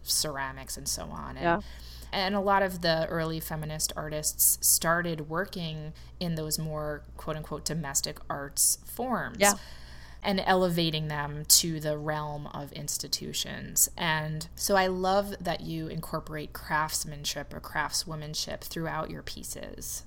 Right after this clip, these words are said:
Speaker 2: Well, everything you just said is, it's like that could have been an artist statement <laughs> for me at the time, because I was thinking about not just craft, but I was thinking about women's work,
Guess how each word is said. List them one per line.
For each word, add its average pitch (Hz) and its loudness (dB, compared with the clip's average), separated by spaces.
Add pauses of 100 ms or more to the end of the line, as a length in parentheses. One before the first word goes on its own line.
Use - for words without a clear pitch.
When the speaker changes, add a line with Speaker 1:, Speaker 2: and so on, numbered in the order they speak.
Speaker 2:
Well, 254 12
everything 269 8
you 262 2
just 226 0
said 185 8
is, 190 -2 (140)
it's 202 2
like 190 10
that 185 8
could 196 -2
have 185 0
been 175 4 (160)
an 180 4
artist 180 2
statement 185 4
<laughs> - -
for 233 10
me 220 12
at 208 6
the 196 2
time, 208 4
because 185 4 (500)
I 202 10
was 214 8
thinking 277 8
about 190 10
not 240 4
just - 0
craft, - 6 (260)
but 208 10
I 196 12
was 202 8
thinking 233 0
about 190 8
women's 185 0
work, 202 2